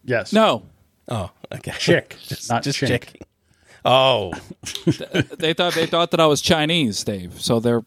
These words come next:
Speaker 2: maybe racist. Like you said, they're racist. It's fucked up.
Speaker 3: Yeah, I mean, a white South African.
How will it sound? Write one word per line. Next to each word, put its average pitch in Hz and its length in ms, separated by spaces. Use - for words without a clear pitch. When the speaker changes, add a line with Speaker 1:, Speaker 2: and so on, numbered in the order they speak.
Speaker 2:
maybe 120 580
racist. 120 420
Like 127 180
you 139 40
said, 151 260
they're 107 100
racist. 120 480
It's - 100
fucked 110 300
up. 98 160
Speaker 3:
Yeah, 180 160
I 120 60
mean, 127 160
a 160 60
white 139 260
South 110 240
African. 135 560